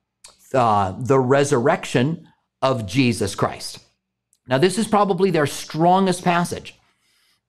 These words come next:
And if you didn't have this plethora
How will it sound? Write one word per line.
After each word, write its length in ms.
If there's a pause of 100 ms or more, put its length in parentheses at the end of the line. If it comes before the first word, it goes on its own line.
And 100
if 160
you 140
didn't 380
have 720 (400)
this 280
plethora 920